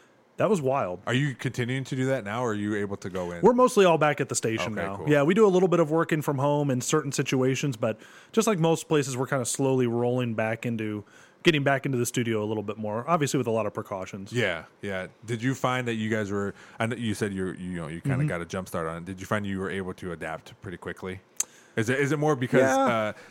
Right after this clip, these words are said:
Speaker 2: like, you, you're able to because you had to?
Speaker 1: Yeah, I, I, part of our job already prepares us for it, because when we do our weathercast,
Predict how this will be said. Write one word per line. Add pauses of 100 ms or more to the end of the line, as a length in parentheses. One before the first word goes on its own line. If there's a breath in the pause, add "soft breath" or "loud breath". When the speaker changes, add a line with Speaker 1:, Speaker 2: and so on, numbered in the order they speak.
(200 loud breath)
Speaker 2:
like,
you,
you're
able
to
because
you
had
to? (720 soft breath)
Speaker 1:
Yeah, (100)
I,
I,
part
of
our
job
already
prepares
us
for
it,
because
when
we
do
our
weathercast,